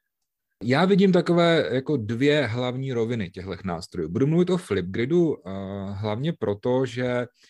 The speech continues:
je to opravdu velice dobrý nástroj. A mám ho rád i proto, že vlastně za ním stojí firma Microsoft, je v pořádku i z hlediska G D P R a prostě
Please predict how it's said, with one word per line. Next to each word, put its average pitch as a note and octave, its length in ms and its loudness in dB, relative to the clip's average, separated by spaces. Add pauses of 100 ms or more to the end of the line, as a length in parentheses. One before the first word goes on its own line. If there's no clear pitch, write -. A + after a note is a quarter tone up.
(160)
je A2 100 -2
to C3 120 0
opravdu B2+ 480 0
velice G#2+ 420 -4
dobrý A#2 280 -4
nástroj. A#2 640 -2 (380)
A G2 160 -4
mám G#2+ 260 0
ho B2 140 0
rád A2+ 300 0
i A#2+ 140 -2
proto, G#2+ 420 -6
že A2 320 -2 (120)
vlastně G2 340 -8
za G2 100 0
ním G#2 160 2
stojí G#2 260 -2
firma A2 320 -6
Microsoft, G#2+ 800 -2
je G2+ 100 0
v F#2+ 100 -12
pořádku G2+ 500 -4
i G2+ 100 -4
z - 20 -6
hlediska F2 400 -8
G F#2+ 120 -8
D G#2+ 120 -2
P G#2+ 240 -2
R G#2+ 300 2
a F#2 260 -4
prostě G2 500 -4